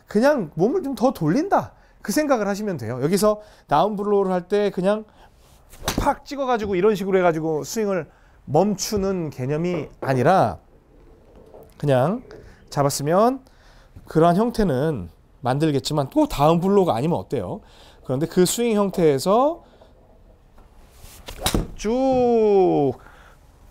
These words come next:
훨씬 더 클럽 페이스에 오래 묻히면서 가지고 간다라는 그 느낌,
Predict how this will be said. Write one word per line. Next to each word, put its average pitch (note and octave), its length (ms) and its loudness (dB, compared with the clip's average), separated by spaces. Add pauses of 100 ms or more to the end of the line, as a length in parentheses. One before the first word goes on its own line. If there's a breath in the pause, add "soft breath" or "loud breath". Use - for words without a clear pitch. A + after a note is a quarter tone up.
(260)
훨씬 C4 320 4
더 A#3 240 4
클럽 B3+ 360 2
페이스에 A#3+ 720 4 (460 loud breath)
오래 A3+ 580 4
묻히면서 G3 840 0
가지고 D#3+ 340 -6
간다라는 F3 1040 0
그 F#3 160 -2
느낌, E3+ 440 -2